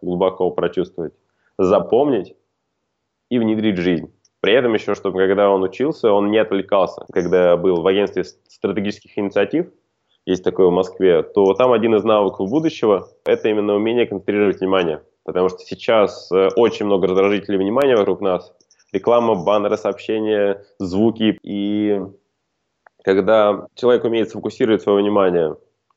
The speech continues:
на цели, на бизнесе, на проекте, на задаче, на чтении – на запоминании, то оно у него происходит. Если он не обладает этим, то он постоянно отвлекается, переключается, ему сложно сесть, сосредоточиться.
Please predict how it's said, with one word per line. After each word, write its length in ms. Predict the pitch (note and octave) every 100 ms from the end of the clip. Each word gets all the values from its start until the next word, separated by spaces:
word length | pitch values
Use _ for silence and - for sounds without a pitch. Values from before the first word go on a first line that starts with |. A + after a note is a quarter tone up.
| _ _ -
на 180 | A2
цели, 520 | A#2+ - G2+ E2+ D#2 - _ _ _ _
на 180 | F#2+ G#2+
бизнесе, 540 | G2 F#2+ E2+ E2 -
на 140 | F2+ G2+
проекте, 720 | A2 G#2+ G2+ F#2+ - E2+ E2+
на 140 | - F#2
задаче, 640 | G#2+ F2+ F2+ F2+ - E2 - _ _ _
на 200 | A#1+ G#2+
чтении – 720 | G#2+ - G#2+ G2+ F2+ F2 D#2+ - _ _ _ _
на 120 | G#2+ G#2+
запоминании, 800 | G#2+ A2+ G#2+ D3+ F3 C3+ F2+ - _
то 100 | G#2+
оно 120 | G#2+ C#3+
у 40 |
него 140 | B2+
происходит. 640 | G2 G#2 F#2 - F2+ C#2 - _ _ _ _ _
Если 380 | G2+ A#2 C3 B2
он 320 | B2 A2+ G#2
не 80 | B2
обладает 440 | B2 A#2 B2+ F#3 D3
этим, 280 | A2+ G#2+
то 100 | F#2+
он 120 | C3+ A2
постоянно 360 | - A#2+ B2
отвлекается, 680 | G#2 A2 A2 - D3 C3 A#2
переключается, 920 | F#2+ A2 A2 A2+ D3 C#3 A#2 - G#2+ - _ -
ему 220 | A#2+ A2+
сложно 360 | A2+ A2 G#2
сесть, 360 | G2+ - C#3+ B2+
сосредоточиться. 920 | G#2 G2+ G2+ D#3+ D#3+ - A#2+ G#2+ -